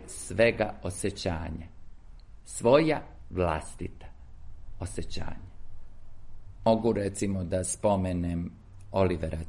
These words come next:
Tomića, mogu da Dragana Danilova spomenem,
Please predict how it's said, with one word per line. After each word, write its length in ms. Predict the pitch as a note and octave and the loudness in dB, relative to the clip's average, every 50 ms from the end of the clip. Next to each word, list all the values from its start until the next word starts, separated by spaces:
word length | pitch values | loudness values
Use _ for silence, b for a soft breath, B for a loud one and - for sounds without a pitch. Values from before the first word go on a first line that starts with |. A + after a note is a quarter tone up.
| - | 2
Tomića, 760 | - A#2+ A2+ A#2 B2 C#3 C#3+ - - - - C3 B2 A#2+ - - - - - - - - - - - - - - - - - - - | 6 8 8 8 8 4 0 -2 -4 -2 2 2 2 2 2 -2 -6 -12 -18 -20 -20 -20 -20 -18 -18 -18 -18 -20 -20 -20 -18 -14 -4
mogu 480 | - G2+ G2+ G2+ G2 F#2+ F2+ - E2+ | 0 2 4 4 4 4 2 0 -2
da 340 | D#2+ - F2 F2+ F#2+ F2 F2+ - - - - - - - - - - - - | -2 -2 -2 -2 -2 -2 -4 -6 -6 -8 -14 -16 -18 -16 -16 -16 -16 -14 -14
Dragana 580 | - - G#2 G2 F#2+ F2 D#2 F2 E2+ E2+ E2 E2 | 0 2 4 4 4 4 2 2 0 0 -2 -4
Danilova 840 | E2 D#2+ E2+ E2 E2+ F#2 G2+ A2 A#2 C3 C3+ B2+ A#2 A#2+ A2+ A2+ A2+ | -6 -4 -4 -2 0 2 2 2 4 4 2 2 2 2 2 2 0
spomenem, 800 | - - - - G#2 G#2+ G#2 G#2 G#2+ G#2 G#2 G2+ G2 F#2+ F#2+ | 0 -4 -4 -2 0 0 2 0 0 0 -2 -2 0 -2 -2